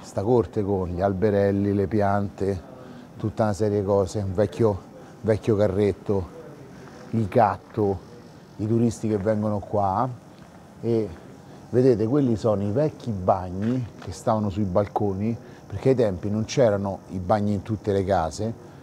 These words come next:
ma, eh, erano sul piano e chi invece magari c'era un balconcino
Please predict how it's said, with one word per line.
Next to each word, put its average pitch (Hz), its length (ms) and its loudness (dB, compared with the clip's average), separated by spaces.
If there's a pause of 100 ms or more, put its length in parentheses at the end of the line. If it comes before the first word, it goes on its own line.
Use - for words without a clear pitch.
(120)
ma, 113 400 0 (340)
eh, - 680 -8
erano 107 260 4
sul 135 260 0
piano 117 680 2
e 120 140 -4
chi - 140 -4
invece 120 400 4
magari 120 240 4
c'era 107 160 -2
un 107 100 0
balconcino 113 800 0